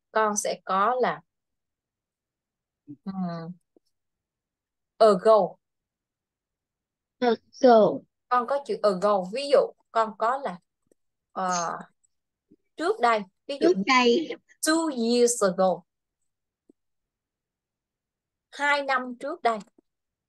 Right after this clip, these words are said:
Speaker 1: Hay là two weeks ago. Hai tuần trước đây. Ok.
Speaker 2: Dạ.
Speaker 1: Two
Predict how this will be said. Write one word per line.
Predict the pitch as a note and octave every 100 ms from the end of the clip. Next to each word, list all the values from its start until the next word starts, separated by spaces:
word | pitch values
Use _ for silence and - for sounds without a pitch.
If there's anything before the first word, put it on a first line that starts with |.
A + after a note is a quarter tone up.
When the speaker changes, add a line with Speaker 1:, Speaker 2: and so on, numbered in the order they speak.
| _ _ -
Speaker 1:
Hay | C4
là | C4 G3 - _ -
two | - D#4+ E4 D4
weeks | B3 C#4 - - G3+
ago. | F3+ F3+ E3 _ _ _ _
Hai | - D4 C#4+ C#4+
tuần | A#3 G#3 F3 F3+
trước | C4 D#4
đây. | G#3 G#3 - _ _ _ - - _ -
Ok. | F#3+ G#3 - D4+ F4 - _ _ _ _ _ _ _ - -
Speaker 2:
Dạ. | B3 C4
Speaker 1:
Two | F4